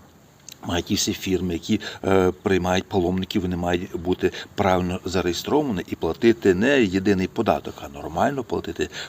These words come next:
податки, щоб бюджет міста Умань і бюджет України збагачувався на мільйони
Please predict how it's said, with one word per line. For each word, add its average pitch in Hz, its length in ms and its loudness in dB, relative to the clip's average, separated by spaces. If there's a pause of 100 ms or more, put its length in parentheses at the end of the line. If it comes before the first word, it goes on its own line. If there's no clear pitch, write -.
(100)
податки, 85 520 -4
щоб 69 300 -8 (280)
бюджет - 440 2 (180)
міста 101 400 0
Умань 85 320 -6
і 82 80 -6
бюджет 82 240 -4
України 82 420 -6
збагачувався - 840 -4
на - 80 -4
мільйони 156 640 2